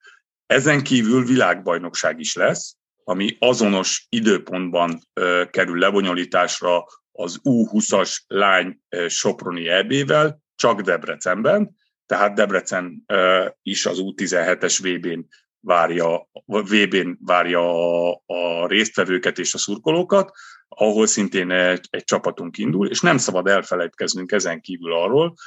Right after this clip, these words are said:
hogy egy eofon is megmérettetésre kerül a magyar női kosárlabda ezen a nyáron,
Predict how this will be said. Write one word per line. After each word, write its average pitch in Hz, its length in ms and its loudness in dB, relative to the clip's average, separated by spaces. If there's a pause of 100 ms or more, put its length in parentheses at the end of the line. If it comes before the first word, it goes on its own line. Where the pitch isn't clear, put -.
(200)
hogy 101 140 0
egy 107 180 2
eofon 101 580 0
is 85 160 -6
megmérettetésre 87 880 -4
kerül 82 320 -6
a 82 320 -2
magyar 87 340 0
női 87 200 -6
kosárlabda 117 640 0
ezen 139 240 0
a 143 40 -2
nyáron, 156 460 0